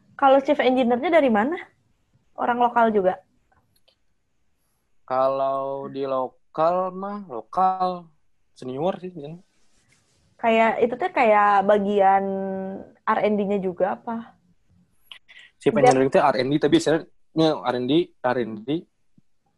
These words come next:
Speaker 2: Dia kan kepala desainernya, jadi dia yang paling senior, biasanya paling senior, paling jago.
Speaker 1: Berarti istilahnya dia jago desain sama jago planning ya?
Speaker 2: Segala jago lah, mun urang mah eta mah geus dewa,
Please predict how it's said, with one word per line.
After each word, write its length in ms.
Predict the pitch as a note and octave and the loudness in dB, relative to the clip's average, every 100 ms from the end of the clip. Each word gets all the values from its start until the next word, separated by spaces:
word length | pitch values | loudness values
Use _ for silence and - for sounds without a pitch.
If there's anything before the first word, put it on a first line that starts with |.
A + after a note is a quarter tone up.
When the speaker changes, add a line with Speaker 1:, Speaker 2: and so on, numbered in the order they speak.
| _ | _
Speaker 2:
Dia 160 | - F3 | 0 0
kan 160 | G3 | 0
kepala 480 | - - C#3 C#3 C3+ | -4 2 4 6 4
desainernya, 560 | C#3+ B2+ A#2+ A#2+ E3 D#3 | 0 -6 -8 -10 -12 -6
jadi 220 | B2+ D#3+ E3 C#3+ | -4 -2 -4 -4
dia 120 | D3+ | -4
yang 320 | C#3 C3 B2+ | -4 -6 -10
paling 240 | G2+ C3+ C3 | -8 -6 -4
senior, 160 | C3+ | -4
biasanya 240 | E3 E3 E3 | -4 -6 -6
paling 160 | C#3 | -6
senior, 360 | C#3 C3 B2 D#3+ | -6 -6 -4 -4
paling 360 | - C3+ C3 A#2+ | -4 -4 -2 0
jago. 360 | A2 C#3 - _ _ _ _ _ _ _ _ _ _ _ _ _ _ - _ _ | 0 0 -4 _ _ _ _ _ _ _ _ _ _ _ _ _ _ -20 _ _
Speaker 1:
Berarti 320 | A3+ A3 D4 | -6 -4 -4
istilahnya 280 | C#4+ C4 C4+ | -4 -4 -2
dia 120 | D4 C#4 | -2 0
jago 160 | A#3+ A3+ | 2 2
desain 400 | G#3+ G3+ C4+ D4+ | 0 -2 -4 -4
sama 200 | D4 A#3 | -4 -2
jago 240 | G#3+ G#3 | -2 -2
planning 480 | G3+ G3+ A3 A#3+ F#3 | 0 -2 -2 -2 -4
ya? 40 | F3+ _ _ _ _ _ _ _ _ _ _ _ _ _ _ _ _ | -8 _ _ _ _ _ _ _ _ _ _ _ _ _ _ _ _
Speaker 2:
Segala 240 | - B2+ | 0 2
jago 280 | A#2+ A#2+ C#3 | 4 2 4
lah, 160 | F#3+ F#3 | 2 2
mun 200 | D3 B2+ | -4 -8
urang 240 | B2 C3+ | -6 -4
mah 120 | E3 | -4
eta 160 | E3 D3 | -8 -8
mah 200 | D3 D#3+ | -10 -10
geus 160 | D#3 - | -10 -2
dewa, 320 | A#2 B2 | 2 2